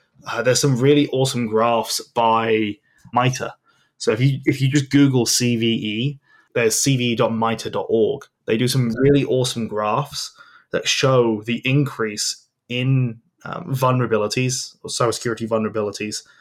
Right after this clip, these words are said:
uh, year on year, and it is, <laughs> it's, it's going up, and it is only going to, to start getting worse. I mean, it, yeah, it, we, we can look at some of the previous vulnerabilities we've had. We had, um,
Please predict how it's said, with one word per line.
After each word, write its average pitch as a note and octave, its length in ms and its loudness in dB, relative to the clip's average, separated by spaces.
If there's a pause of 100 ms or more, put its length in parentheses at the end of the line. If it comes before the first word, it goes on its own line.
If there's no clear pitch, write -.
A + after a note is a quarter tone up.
(180)
uh, G#2+ 140 -2
year A2+ 380 -2
on G#2+ 120 -2
year, G#2 260 -2
and G#2 100 -4
it A2+ 60 -2
is, B2+ 380 0
<laughs> - 20 -16
it's, D3+ 240 -2
it's D3 280 2
going E3+ 320 4
up, B2 260 -4
and - 100 -6
it A#2+ 120 -2
is C3+ 160 4
only C#3 260 4
going B2 420 2
to, A2 280 -4 (400)
to C3 100 -2
start A#2+ 300 0
getting G#2+ 240 -2
worse. A2 320 -2
I G#2+ 60 -2
mean, A2 260 -4 (920)
it, - 180 -6 (160)
yeah, G#2+ 180 -4
it, B2+ 200 -4 (160)
we, C#3 240 -6
we C#3 140 0
can C3+ 160 0
look C#3+ 320 4
at A#2+ 180 2
some B2+ 140 0
of - 20 -2
the A2+ 80 -2
previous B2+ 400 -2
vulnerabilities A2 600 -4
we've G2 100 -12
had. G#2 300 -6
We G#2 140 -8
had, G#2+ 280 -2
um, G#2 480 -4